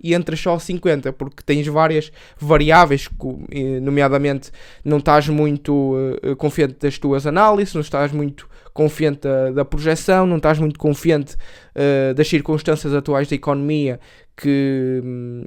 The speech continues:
agregam ao, ao negócio que estás a analisar e entre outras. Portanto, novamente digo e realço, e se pusesse, metia, eh, a Arial setenta e dois e a negrito, eh, não uses só uma nome-, nomenclatura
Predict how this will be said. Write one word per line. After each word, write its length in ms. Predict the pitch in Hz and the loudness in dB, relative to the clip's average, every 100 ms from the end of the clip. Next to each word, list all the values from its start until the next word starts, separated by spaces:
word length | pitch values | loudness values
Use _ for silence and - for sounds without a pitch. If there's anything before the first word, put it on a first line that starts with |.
| - | 0
agregam 580 | 147 143 160 147 139 | 2 6 4 4 2
ao, 240 | 131 127 - | 2 0 4
ao 140 | 143 | 6
negócio 560 | 143 139 143 139 - 123 | 6 6 4 4 -2 -8
que 80 | - | -2
estás 220 | 131 139 | -2 0
a 40 | |
analisar 600 | 147 151 156 156 170 170 - | 0 2 0 2 2 2 -4
e 140 | - 156 | -2 0
entre 240 | 156 147 | 0 0
outras. 460 | 117 - - - - | -4 -4 -10 -14 -10
Portanto, 380 | - 156 214 214 - | -6 2 2 0 -2
novamente 580 | 175 220 196 190 180 - - | 4 4 4 2 0 -4 -6
digo 340 | 160 165 170 - | -4 -2 -4 -4
e 80 | 156 | -4
realço, 720 | 143 151 156 156 151 - 120 - - | -2 4 6 6 2 -6 -10 -12 -10
e 100 | - | -4
se 160 | 143 - | -2 -4
pusesse, 600 | - 151 143 156 156 - | -8 -2 4 4 2 -4
metia, 500 | 143 139 156 139 127 | -6 -2 0 2 0
eh, 480 | - 131 127 127 127 - | -2 -2 -2 -4 -6 -10
a 180 | - 143 | 0 4
Arial 380 | 143 143 151 147 | 4 6 4 4
setenta 440 | - - 151 139 | 0 4 4 6
e 60 | 143 | 6
dois 400 | 143 139 123 - | 6 6 4 -2
e 140 | 135 | -2
a 40 | 135 | -2
negrito, 520 | 139 147 151 147 156 - - - - - | 2 2 2 0 -6 -10 -20 -20 -10 2
eh, 220 | 151 151 | 4 6
não 320 | 165 214 208 | 6 6 6
uses 180 | 214 - | 4 2
só 260 | - 180 165 | 2 6 6
uma 160 | 151 | 4
nome-, 220 | 147 151 - | -2 -4 -6
nomenclatura 840 | 147 151 151 147 147 143 139 143 | -2 2 2 2 -2 0 0 0